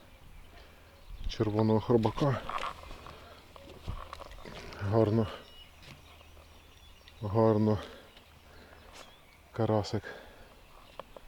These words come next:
відкликається.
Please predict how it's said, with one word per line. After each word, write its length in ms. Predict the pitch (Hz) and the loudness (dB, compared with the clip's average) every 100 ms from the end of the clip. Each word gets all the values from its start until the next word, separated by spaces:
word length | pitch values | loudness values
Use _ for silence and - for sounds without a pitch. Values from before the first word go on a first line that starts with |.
| - - - - - - - - - - - - - - - - - - - - - - - - - - - - | -20 -20 -20 -20 -20 -6 -4 -4 -8 -20 -20 -20 -20 -20 -20 -20 -20 -20 -20 -20 -20 -20 -20 -20 -20 -14 -14 -8
відкликається. 760 | 104 - 120 110 107 87 87 95 | -8 2 2 4 2 0 -2 -8